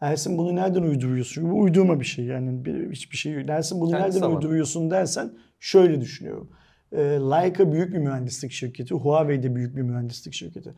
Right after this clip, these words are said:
Speaker 1: Orada ister istemez, bir de Huawei müşteri pozisyonunda. İster istemez bazı şeyler müşterinin istediği formda ilerlemiştir. Xiaomi'nin Leica ile olan işbirliği ise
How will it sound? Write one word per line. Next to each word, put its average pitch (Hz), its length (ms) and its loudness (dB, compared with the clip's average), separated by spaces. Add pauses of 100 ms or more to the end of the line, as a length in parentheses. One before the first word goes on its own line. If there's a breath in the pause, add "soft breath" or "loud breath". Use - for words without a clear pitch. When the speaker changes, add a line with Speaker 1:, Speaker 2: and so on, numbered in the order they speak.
(320 soft breath)
Speaker 1:
Orada 165 260 6
ister 180 360 2
istemez, 165 560 -4
bir 143 80 -4
de 151 40 0
Huawei 156 440 0
müşteri 151 460 -4
pozisyonunda. 143 760 -6 (480 soft breath)
İster - 280 -2
istemez 147 480 -4
bazı 151 300 -2
şeyler 147 480 -2 (160)
müşterinin 160 460 -4
istediği 151 420 -4
formda 151 440 0
ilerlemiştir. 135 800 -4 (440 soft breath)
Xiaomi'nin 208 840 2
Leica 190 400 0
ile 185 140 -2
olan 180 220 -2
işbirliği 185 640 -2
ise 165 500 -4